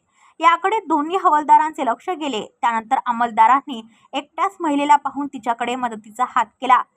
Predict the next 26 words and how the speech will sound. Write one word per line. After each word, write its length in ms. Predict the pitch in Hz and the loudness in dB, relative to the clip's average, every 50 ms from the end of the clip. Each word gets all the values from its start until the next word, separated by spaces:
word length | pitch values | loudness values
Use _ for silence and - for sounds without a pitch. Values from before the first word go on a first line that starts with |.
| _ _ _ _ _ _ _ - 262 | _ _ _ _ _ _ _ -6 -4
युवराज 440 | 320 339 330 349 349 392 440 427 - 370 | -2 -2 2 4 4 4 4 2 0 -4
येळे 240 | 320 294 302 311 302 - - | -2 -2 0 0 -2 -2 -2
आणि 180 | 285 277 320 320 - | -2 -2 -2 -2 -2
अमीर 300 | 269 262 262 277 302 311 | -2 -2 -2 -2 -4 -4
मुलानी 500 | 277 269 277 262 311 320 320 294 220 214 - _ - | -4 -4 -2 2 2 2 0 0 -6 -10 -12 _ -4
या 100 | 226 233 | -4 -4
दोघांनीही 680 | 220 240 233 233 233 277 320 311 330 330 262 247 214 | 0 0 0 0 0 -2 -4 -4 -4 -8 -8 -8 -6
माणुसकीचा 600 | 220 233 226 226 233 233 _ _ 277 - - 285 - | -2 0 0 0 -2 -6 _ _ -14 -8 -8 -4 0
हात 160 | - 247 240 | 0 0 0
दाखवून 500 | 233 - 202 226 - - 339 285 240 226 - _ _ _ _ _ _ - | 2 0 0 0 0 -4 -8 -8 -8 -10 -14 _ _ _ _ _ _ -6
स्वतःच्या 460 | 320 294 - 311 311 320 320 381 370 | -6 -4 0 0 -2 0 0 0 2
गाडीमध्ये 500 | 359 359 359 311 311 294 302 277 294 311 | 4 4 2 2 0 -4 -4 -4 -4 -4
साहित्य 460 | - - 294 269 254 262 - - 285 | -4 -2 -4 -4 -4 -6 -12 -14 -12
घेऊन 260 | 262 - 285 285 294 277 | -8 -4 -4 -4 -4 -2
टायर 280 | - 254 233 240 247 233 | -2 0 0 0 -2 0
बाजूला 360 | 233 233 240 240 - 302 320 320 | 0 0 0 0 -2 -2 -2 -2
करून 300 | - 320 285 240 220 220 - _ _ _ _ _ | -2 -4 -6 -6 -6 -8 -12 _ _ _ _ _
स्टेफनी 500 | _ - 339 330 311 320 359 403 403 349 | _ -6 -4 -4 -4 -4 -4 -2 2 2
लावून 300 | - - 226 254 254 247 | 4 4 2 0 -2 0
गाडीचे 400 | 233 233 233 233 247 - 285 277 | 2 2 2 2 0 -8 -10 -10
चाक 320 | _ - 247 240 247 - _ - | _ -2 0 0 0 -2 _ -8
बदलून 340 | 226 214 214 240 247 233 | -8 -8 -8 -10 -10 -8
दिले 220 | 226 262 254 254 247 247 _ _ _ _ _ - | -6 -4 -4 -4 -4 -6 _ _ _ _ _ -10
आणि 160 | 240 226 233 233 | -8 -6 -6 -2
त्या 180 | 233 240 233 | 0 0 0
महिलेला 520 | 226 226 226 240 254 277 302 294 233 196 | 0 -2 -6 -6 -4 -2 2 4 4 4